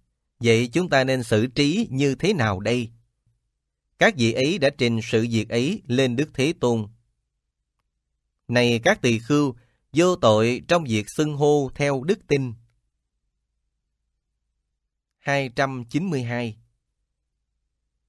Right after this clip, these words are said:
Vào lúc bấy giờ, có vị tỳ khưu nọ khoác lác với vị tỳ khưu khác về Pháp Thượng Nhân. Vị ấy cũng đã nói như vậy:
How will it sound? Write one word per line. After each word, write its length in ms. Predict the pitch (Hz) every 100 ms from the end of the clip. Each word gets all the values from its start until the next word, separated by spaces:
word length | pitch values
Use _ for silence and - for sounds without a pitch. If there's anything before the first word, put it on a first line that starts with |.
| _ _ _ _
Vào 240 | 117 123
lúc 180 | 127 202
bấy 160 | - 214
giờ, 320 | 131 117 113 110
có 120 | 202 156
vị 180 | 117 120
tỳ 180 | 117 107
khưu 240 | - 165
nọ 400 | 131 107 101 113 -
khoác 280 | 151 180 151
lác 240 | 160 208 -
với 220 | 127 202
vị 180 | 127 113 117
tỳ 200 | 113 104
khưu 240 | - 135
khác 320 | - 139 185 - _ _ -
về 280 | 117 120 113 117
Pháp 240 | 170 -
Thượng 300 | - 104 107
Nhân. 260 | 127 127 110 _ _ _ _ _ _
Vị 240 | 110 113
ấy 260 | 120 143 208
cũng 200 | - 123
đã 80 | 127
nói 220 | 131 165
như 180 | 190 165
vậy: 240 | 113 104